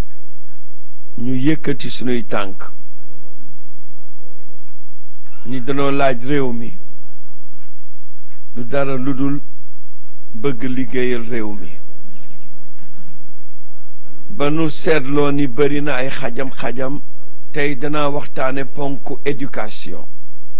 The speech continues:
Su ma ñëwee ba Kaolack, ñu dig leen uni-, université, université ba fii nu toll ubbiwul, amuñu xalaatu ñi fi nekk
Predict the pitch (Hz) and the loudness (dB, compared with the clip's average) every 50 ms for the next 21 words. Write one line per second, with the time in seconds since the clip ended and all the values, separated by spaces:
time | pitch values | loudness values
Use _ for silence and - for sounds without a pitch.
0 | - - - - 120 123 131 135 143 139 135 131 135 - - 160 156 147 131 113 | 0 0 0 0 0 0 0 0 0 0 0 0 0 0 0 0 0 0 0 0
1 | 110 113 - - - - - - - - - - - - - - - - - - | 0 0 0 0 0 0 0 0 0 0 0 0 0 0 0 0 0 0 0 0
2 | - - - - - - - - - - - - - 131 139 139 131 131 147 139 | 0 0 0 0 0 0 0 0 0 0 0 0 0 0 0 0 0 0 0 0
3 | 135 139 139 135 135 131 139 139 131 127 143 - - 147 143 147 147 131 139 139 | 0 0 0 0 0 0 0 0 0 0 0 0 0 0 0 0 0 0 0 0
4 | - - - 127 110 - 123 120 120 123 - - - - - - - - - - | 0 0 0 0 0 0 0 0 0 0 0 0 0 0 0 0 0 0 0 0
5 | - - - - - - - - - - - - - - 135 147 147 135 147 143 | 0 0 0 0 0 0 0 0 0 0 0 0 0 0 0 0 0 0 0 0
6 | 123 - - 147 143 143 135 135 135 - - 160 160 151 156 147 127 - 151 131 | 0 0 0 0 0 0 0 0 0 0 0 0 0 0 0 0 0 0 0 0
7 | 131 131 127 127 - - - 147 147 139 160 151 143 135 135 139 147 - - - | 0 0 0 0 0 0 0 0 0 0 0 0 0 0 0 0 0 0 0 0
8 | - - - - - - - - - - - - - - - - - - - - | 0 0 0 0 0 0 0 0 0 0 0 0 0 0 0 0 0 0 0 0
9 | - - - - - - - - - - 131 135 139 131 135 147 151 - - - | 0 0 0 0 0 0 0 0 0 0 2 2 2 2 2 2 2 0 0 0
10 | - 147 147 147 139 127 120 - - - 120 120 131 135 131 - - 131 131 131 | 0 0 0 0 0 0 0 0 0 0 0 0 0 0 0 0 0 0 0 0
11 | 127 123 123 - - - | 0 0 0 0 0 0